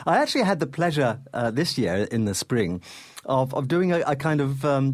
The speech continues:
destination swap with some, uh, some very close, uh, Greek Canadian friends of ours. So we decided that, uh, we would spend a, a week in, in the Peloponnese, and they would show us around the Peloponnese, which was just marvellous. But we would spend a week showing them around England.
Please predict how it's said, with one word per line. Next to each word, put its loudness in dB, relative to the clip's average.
destination 0
swap -2
with -2
some, 2
uh, 0
some -6
very 0
close, -4
uh, 2
Greek -2
Canadian 2
friends -2
of -6
ours. -4
So 2
we 4
decided 2
that, -2
uh, 2
we 2
would 2
spend 0
a, 2
a 0
week -2
in, -2
in -2
the 0
Peloponnese, -4
and 0
they 2
would -2
show -2
us -2
around 0
the -8
Peloponnese, -4
which -12
was -14
just -12
marvellous. -2
But -2
we 4
would 4
spend 2
a 4
week 0
showing 0
them 2
around 2
England. 0